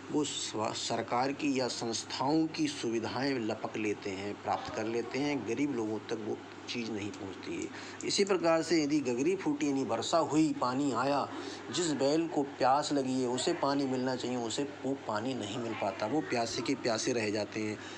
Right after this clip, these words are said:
यही स्थिति आज भारत देश में, भारत के समाज की और शासन तंत्र की और व्यवस्थाओं की है कि सुख सुविधाएं जो गरीब उपेक्षित लोग हैं, उन तक पहुंचनी चाहिए।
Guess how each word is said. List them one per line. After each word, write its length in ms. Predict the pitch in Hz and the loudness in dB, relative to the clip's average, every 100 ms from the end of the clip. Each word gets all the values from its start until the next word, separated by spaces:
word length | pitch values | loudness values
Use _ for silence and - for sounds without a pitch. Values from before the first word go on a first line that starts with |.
| - - 113 | -12 -10 -4
यही 360 | 123 170 220 | 2 2 2
स्थिति 380 | 185 151 139 151 - | 0 -4 -2 -2 -2
आज 260 | 117 123 135 - - - - - | 0 0 0 -4 -10 -10 -10 -6
भारत 280 | 131 139 | -2 0
देश 360 | 113 120 143 147 | 0 0 0 0
में, 340 | 127 117 120 123 - - - - - - | 0 0 -2 -6 -12 -14 -12 -10 -6 -2
भारत 200 | 135 143 - - - | -2 -2 -4 -6 -6
के 180 | 139 131 | -2 -2
समाज 460 | - 101 107 123 123 | -2 -4 -2 -2 -2
की 160 | 143 | -2
और 100 | 135 | -2
शासन 420 | 120 - 107 131 | -2 -2 -2 -4
तंत्र 380 | 123 135 123 - | -4 -4 -4 -6
की 180 | - 131 | -4 -2
और 60 | 117 | -2
व्यवस्थाओं 640 | 104 107 107 - 127 143 | -2 -2 -4 -4 -2 -2
की 200 | 143 127 | 0 -2
है 280 | 101 113 123 - - - | 0 -2 -4 -10 -10 -6
कि 80 | 123 | -4
सुख 300 | - 190 - | 0 0 0
सुविधाएं 720 | - 123 117 120 156 160 143 - - - | 0 0 0 2 4 4 2 -6 -10 -4
जो 120 | 143 | -2
गरीब 440 | 120 101 127 160 185 | 0 0 2 4 2
उपेक्षित 600 | 156 139 156 165 - 226 | 0 2 2 4 2 4
लोग 300 | 165 143 120 | 4 4 2
हैं, 560 | 113 139 156 139 107 - - - - 180 | 0 4 4 4 0 -6 -12 -12 0 4
उन 160 | 190 | 4
तक 180 | 208 - | 8 8
पहुंचनी 560 | - 185 160 151 139 131 | 8 4 2 2 0 2
चाहिए। 560 | - 117 135 139 113 | 2 2 4 2 0